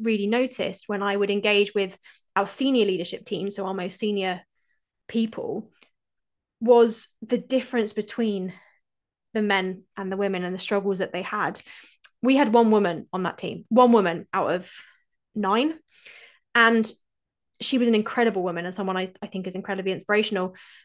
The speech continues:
but she was running a constant juggling act, you know, making sure the kids were okay, the house was organized, her partner had clean shirts for his business trips, making sure the dogs were looked after. It felt like she was always on the go and always thinking about stuff.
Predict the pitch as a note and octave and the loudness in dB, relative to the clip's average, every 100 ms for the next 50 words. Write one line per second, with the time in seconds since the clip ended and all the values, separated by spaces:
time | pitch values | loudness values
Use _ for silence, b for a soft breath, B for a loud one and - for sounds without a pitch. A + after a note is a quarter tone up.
0 | - B3 F4 D#4+ C4+ B3 G3 F#3+ - A3 | -4 2 4 4 2 2 0 -4 -6 0
1 | A3 - - F3 - G#3 G3+ G3 D#3+ - | 0 0 -4 -4 -2 0 2 0 -2 -4
2 | - - G3 F#3+ G3+ G#3+ G3+ G3+ A3 G#3 | -8 -4 -2 2 0 0 -4 0 -2 0
3 | F#3 F3+ - F3+ F3+ - G3+ G#3+ G#3+ G3 | -2 -2 -2 -4 -4 0 0 2 0 -2
4 | F3+ F3+ D#3+ D3+ - F3+ - G#3 F3 F#3 | -2 -2 -4 -4 -8 -10 -2 0 0 -4
5 | G3+ - G3+ G3+ G3 G#3 - - - C4 | -6 -2 -2 0 2 2 0 -6 -2 0
6 | G#3 G3 F#3 F#3 - - - B B B | 4 4 2 -6 -10 -10 -14 B B B
7 | G#3+ A3+ G#3+ F#3+ A3 G#3+ F#3+ F3+ - - | 0 2 2 4 2 2 -2 -4 -6 -6
8 | F#3+ - E3+ - - B B _ _ - | -8 -6 -6 -6 -8 B B _ _ -16
9 | - - A#3+ - D4+ D4 - - A3 A3 | -6 0 0 4 6 6 2 0 -2 2
10 | B3 A3+ A3 G3+ G3+ G3 G3+ F#3+ A#3+ A#3 | 4 6 4 2 -2 0 2 2 4 4
11 | A3 G#3 G#3+ A3 - F#3 - - - - | 4 2 0 0 -2 -6 -6 -6 -8 -8
12 | - - | -10 -16